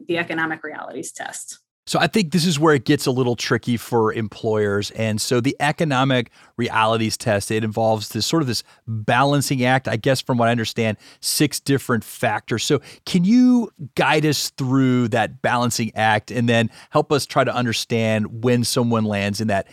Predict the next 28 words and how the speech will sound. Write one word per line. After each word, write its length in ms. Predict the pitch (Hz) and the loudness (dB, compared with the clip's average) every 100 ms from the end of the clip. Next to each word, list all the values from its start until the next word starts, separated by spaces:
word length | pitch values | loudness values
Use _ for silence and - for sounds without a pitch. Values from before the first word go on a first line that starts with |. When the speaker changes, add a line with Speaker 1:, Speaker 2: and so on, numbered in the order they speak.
| _ | _
Speaker 2:
employee 460 | 104 - - 180 151 | -12 -8 0 2 4
designation 640 | 123 110 104 101 101 110 | 2 0 0 -2 -2 -4
versus 400 | 104 104 - 98 - - - | -2 -2 -2 -6 -8 -12 -2
independent 460 | 123 110 113 98 | 0 0 0 -2
contractor? 600 | - 90 - - - - _ _ _ _ _ _ | -2 -4 -4 -8 -10 -16 _ _ _ _ _ _
Speaker 1:
Federal 280 | 302 320 285 | 2 4 2
courts 420 | - 226 226 220 | 0 2 2 0
since 280 | - 202 202 | -2 -2 0
the 100 | 202 | 0
nineteen 400 | 202 202 208 185 | 0 0 0 -2
forties 640 | 180 185 180 165 165 165 - _ _ - | -2 -2 -2 -2 -6 -10 -18 _ _ -4
have 180 | 196 190 | -2 0
consistently 640 | 202 190 262 - 214 208 | 0 0 0 0 0 0
analyzed 640 | 196 190 180 170 170 165 185 | 2 2 4 2 2 0 0
whether 280 | 185 196 | 0 2
or 60 | 196 | 2
not 240 | 185 180 | 4 2
an 80 | 160 | 0
individual 800 | 180 185 180 180 175 170 160 160 - | -4 -2 -2 -2 -2 -4 -4 -6 -8
is 120 | 175 | -4
an 80 | 180 | -4
employee 540 | 170 - 196 190 185 | -4 -2 2 2 2
under 220 | - 185 | 2 0
the 100 | 175 | 0
F 160 | 160 165 | -2 -2
L 140 | 170 | -2
S 160 | 165 165 | -2 -4
A 320 | 147 147 165 | -8 -8 -12